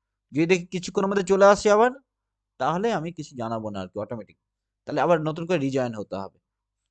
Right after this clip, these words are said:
ওটাতে। ঠিক আছে, দেখো শ্রীহন্ত চলেই গেল, ও খুঁজে পাচ্ছে না, বুঝতে পারছে না, আবার শুরু করেছে। হঠাৎ করে বিদ্যুৎ চলে যায়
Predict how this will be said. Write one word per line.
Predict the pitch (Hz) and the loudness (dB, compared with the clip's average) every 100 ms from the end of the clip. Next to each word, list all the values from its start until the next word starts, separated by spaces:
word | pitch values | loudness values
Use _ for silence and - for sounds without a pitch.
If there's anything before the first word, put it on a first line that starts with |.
| _ | _
ওটাতে। | 90 92 90 - _ _ _ _ | -8 -8 -10 -16 _ _ _ _
ঠিক | 127 104 | -10 -8
আছে, | 92 - _ _ _ _ _ _ | -10 -16 _ _ _ _ _ _
দেখো | - 110 87 - _ - | -10 -10 -12 -18 _ -18
শ্রীহন্ত | - 160 165 160 | 0 2 2 -2
চলেই | 151 151 165 | -2 2 2
গেল, | 156 165 208 _ _ _ _ _ _ _ | 2 -2 -6 _ _ _ _ _ _ _
ও | 117 | -10
খুঁজে | - 156 160 | -6 2 4
পাচ্ছে | 123 - | 4 0
না, | 87 - _ | -8 -12 _
বুঝতে | 123 - | -14 -2
পারছে | 113 98 101 | -2 -2 -6
না, | - _ _ _ | -16 _ _ _
আবার | 98 123 | -6 -4
শুরু | 123 | -4
করেছে। | 101 98 87 - _ _ _ _ _ _ _ _ _ _ _ _ _ _ _ _ _ _ _ _ _ _ _ _ _ _ _ _ _ | -2 -4 -4 -16 _ _ _ _ _ _ _ _ _ _ _ _ _ _ _ _ _ _ _ _ _ _ _ _ _ _ _ _ _
হঠাৎ | 131 165 - | -4 -4 -2
করে | 190 226 | 2 2
বিদ্যুৎ | 185 151 156 | 2 -2 -2
চলে | 160 165 | 2 2
যায় | 147 98 | 2 0